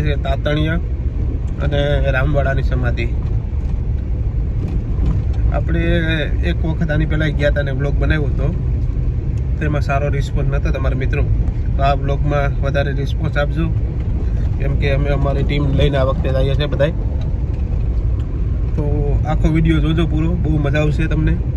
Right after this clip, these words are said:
આખો ગિરનારની હું તમને શેર કરાવું.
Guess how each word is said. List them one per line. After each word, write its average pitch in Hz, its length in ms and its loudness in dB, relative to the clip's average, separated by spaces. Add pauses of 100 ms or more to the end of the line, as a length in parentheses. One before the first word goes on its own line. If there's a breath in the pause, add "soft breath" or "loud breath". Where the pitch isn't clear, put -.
(1080)
આખો - 180 0 (100)
ગિરનારની 147 500 2
હું 143 140 0
તમને 143 260 4
શેર 147 240 4
કરાવું. 156 340 2